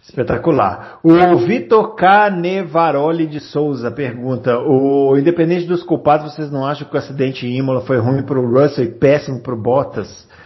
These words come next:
E ainda tem o Norris andando bem agora de motor Mercedes, não seriam bo-, bons dois abrirem os olhos?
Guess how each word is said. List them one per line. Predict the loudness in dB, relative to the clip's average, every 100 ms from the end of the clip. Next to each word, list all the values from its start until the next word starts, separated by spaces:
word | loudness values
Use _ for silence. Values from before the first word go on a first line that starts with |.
| -20 -4
E | 0
ainda | 2
tem | 4 4
o | 4
Norris | 4 4 2 -2
andando | -2 -2 -4
bem | -4 -4
agora | -2 0 -2
de | -2
motor | -8 -6 -6
Mercedes, | -6 -6 -4 -4
não | -4
seriam | -2 0 0 -2
bo-, | 0 -2 -4
bons | -2 0 0 -2
dois | 2 4 4
abrirem | 2 0 -2 -2 -2
os | -2
olhos? | -2 -2 -4 -8 -14 -20